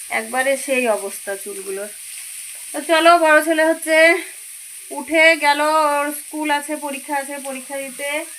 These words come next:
ছোট ওরা হচ্ছে গেল সব বেড়াতে, বাড়ির সবাই। আমি এই যে রান্না সেরে বেরোবো। তো বন্ধুরা,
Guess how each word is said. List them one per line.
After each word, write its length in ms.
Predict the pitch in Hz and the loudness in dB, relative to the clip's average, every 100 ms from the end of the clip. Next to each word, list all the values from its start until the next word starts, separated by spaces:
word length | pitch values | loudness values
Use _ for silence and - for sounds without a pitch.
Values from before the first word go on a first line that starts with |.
| - - - - - | -18 -18 -18 -16 -4
ছোট 240 | 277 262 | -2 0
ওরা 500 | 277 285 269 269 269 | 0 2 4 4 4
হচ্ছে 420 | 269 - 277 269 262 | 0 -4 -2 -2 -2
গেল 300 | 247 247 262 | -2 -2 -6
সব 240 | 262 254 | -10 -8
বেড়াতে, 600 | 240 240 247 247 262 302 | -2 0 0 -2 -8 -6
বাড়ির 220 | 254 220 247 | -8 -8 -10
সবাই। 360 | 254 233 247 320 330 - - - | -8 -2 -2 -2 -8 -18 -18 -8
আমি 280 | 247 247 254 | -4 -4 -4
এই 80 | 254 | -6
যে 100 | 254 | -4
রান্না 360 | 240 247 254 | -4 -4 -8
সেরে 340 | 262 262 262 262 | -8 -8 -6 -6
বেরোবো। 500 | 240 240 240 277 349 - - - - _ _ _ _ _ _ _ _ _ - | -6 -6 -6 -4 -6 -10 -20 -20 -20 _ _ _ _ _ _ _ _ _ -2
তো 140 | 320 | -2
বন্ধুরা, 560 | 320 320 330 330 339 | 0 0 2 4 4